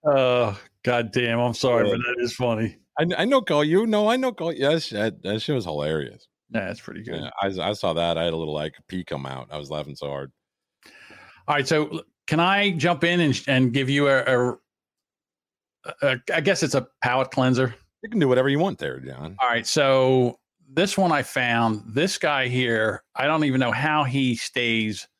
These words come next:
Speaker 1: married. Uh, do you ever meet somebody with a weak stomach where anything makes them gag, almost throw up?
Speaker 2: Oh,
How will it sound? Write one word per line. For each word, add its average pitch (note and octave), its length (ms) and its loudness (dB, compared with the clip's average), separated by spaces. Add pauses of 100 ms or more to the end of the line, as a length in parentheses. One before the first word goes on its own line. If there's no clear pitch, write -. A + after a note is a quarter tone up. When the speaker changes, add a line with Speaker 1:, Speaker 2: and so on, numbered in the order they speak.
(460)
Speaker 1:
married. A2 760 -2 (500)
Uh, C3 340 2 (140)
do C#3 80 2
you A3 60 4
ever D4 140 4
meet A#3+ 200 4
somebody F3+ 600 2
with C#3 260 0
a C3 100 4
weak C3+ 320 0
stomach C3+ 600 0 (480)
where C3 340 2
anything C#3+ 840 0
makes B2+ 280 -2
them B2 100 2
gag, B2 480 0
almost A#2 420 2
throw B2 200 4
up? A#2+ 40 4
Speaker 2:
Oh, A2+ 300 2